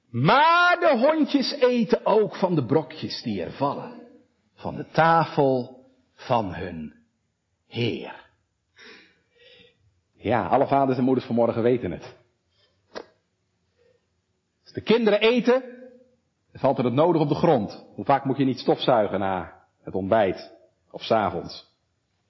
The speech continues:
En die kruimels, die brokjes, daar mogen de honden van eten.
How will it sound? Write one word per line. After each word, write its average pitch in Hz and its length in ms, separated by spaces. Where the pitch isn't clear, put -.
En 185 120
die 196 160
kruimels, 277 800
die 226 140
brokjes, 269 840
daar 147 120
mogen 226 220
de 214 60
honden 214 300
van 214 120
eten. 139 560